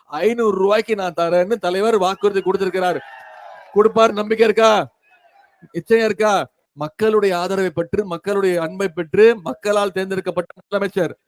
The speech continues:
அவர் ஒண்ணும் யார் கால்லயும் விழுந்து டேபிள் சேர் கடையில பூந்து போய் முதலமைச்சர் ஆகல. நான் யார சொல்றேன்னு தெரியுதா?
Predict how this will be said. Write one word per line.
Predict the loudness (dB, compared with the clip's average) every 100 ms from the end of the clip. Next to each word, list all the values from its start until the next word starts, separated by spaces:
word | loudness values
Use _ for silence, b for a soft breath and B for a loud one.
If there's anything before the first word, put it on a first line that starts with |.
| _ _
அவர் | -6 -2 -2
ஒண்ணும் | -2 -2 -2
யார் | -2 -2 -4
கால்லயும் | -4 -2 -2 -2
விழுந்து | -2 -4 0 2 2 -2 b _ 0
டேபிள் | 2 2
சேர் | 0 -2
கடையில | -2 -4 -4
பூந்து | -4 -4
போய் | -2 2 4 4 2 _ _ _ _
முதலமைச்சர் | -4 -2 -2 -2 -2
ஆகல. | 0 -2 -4 -8 _ _ _
நான் | -10 -6
யார | -4 -2
சொல்றேன்னு | -2 -2 -2 -2
தெரியுதா? | 0 2 2 0